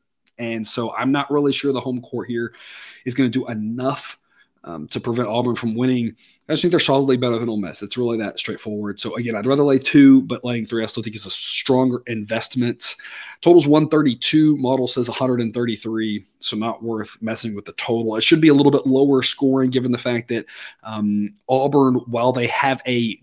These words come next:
good offense, their defense is stronger than their offense is good. And Ole Miss has a maybe slightly above average offense, but their defense is stronger than their offense. So there's a reason this total is well under a hundred and forty. I think it's pretty well priced.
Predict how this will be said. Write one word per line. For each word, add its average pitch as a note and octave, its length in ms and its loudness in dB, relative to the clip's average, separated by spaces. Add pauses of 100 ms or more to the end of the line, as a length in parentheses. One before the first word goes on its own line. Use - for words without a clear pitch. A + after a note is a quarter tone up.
good D3 320 6
offense, G#2+ 580 -6
their G#2 280 -6
defense B2 460 -8
is G#2+ 120 -4
stronger A2 720 0
than A2 180 -6
their G#2 180 -8
offense A2+ 440 -4
is - 180 -12
good. - 380 -10 (640)
And E3 380 6 (260)
Ole D3 200 10
Miss C#3 360 4
has B2+ 160 -2
a A#2 240 -2 (400)
maybe C#4+ 240 4
slightly - 480 2
above D3+ 200 4
average D3+ 280 2
offense, D3 520 0 (140)
but B2 240 -6
their A#2 160 -2
defense B2+ 580 -4
is B2+ 120 0
stronger B2 440 2
than B2 140 0
their B2 120 0
offense. B2 360 -2
So E3+ 80 -10
there's G#3 160 0
a A2+ 40 -2
reason A2+ 280 0
this G#2 100 -6
total G#2+ 420 -4
is G#2 260 -8
well A2 340 -6
under G#2+ 180 -4
a G2 60 -6
hundred G#2+ 220 -4
and F#2 120 -10
forty. A2 300 -2
I - 60 -10
think G#2 140 -12
it's - 80 -10
pretty F#2 200 -12
well D2+ 100 -12
priced. - 520 2